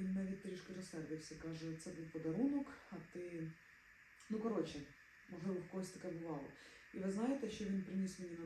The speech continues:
наступний раз? А на наступний раз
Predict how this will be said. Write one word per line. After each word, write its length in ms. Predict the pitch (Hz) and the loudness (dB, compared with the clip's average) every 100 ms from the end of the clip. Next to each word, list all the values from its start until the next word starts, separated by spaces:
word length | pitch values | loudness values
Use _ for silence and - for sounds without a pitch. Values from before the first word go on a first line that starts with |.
| - | -6
наступний 400 | - 185 - 180 | -6 -6 -2 0
раз? 380 | 185 269 - - - - - - - - - - - - - - - - 214 190 - - - - - - - - - - - - - - - - - - - - - - - - - - - - - - - - - - - - - - - - - - - - - | 2 0 -2 -8 -10 -12 -14 -20 -20 -20 -20 -20 -16 -14 -10 -8 -8 -2 2 2 0 -8 -10 2 8 8 6 -4 -14 -18 -16 -16 -16 -14 -6 -6 -6 -14 -14 -20 -20 -20 -20 -20 -20 -16 -10 -10 -12 -18 -4 -2 -2 -8 -18 -4 -4 -4 0 0 0 -16 -18 -14 4
А 80 | |
на 100 | 220 170 | 4 6
наступний 520 | 170 - 220 233 277 | 2 4 4 10 10
раз 240 | 269 - | 10 4